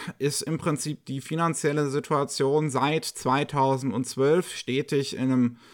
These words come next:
Downwards-Trend, in einer Runterwärtsspirale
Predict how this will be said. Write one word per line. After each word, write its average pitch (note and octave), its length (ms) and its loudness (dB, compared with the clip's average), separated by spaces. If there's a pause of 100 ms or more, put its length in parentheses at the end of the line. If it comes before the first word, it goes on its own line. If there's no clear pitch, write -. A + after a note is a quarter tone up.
(300)
Downwards-Trend, D#3 1160 0
in G#2 100 -2
einer B2 400 2 (120)
Runterwärtsspirale D#3 2000 2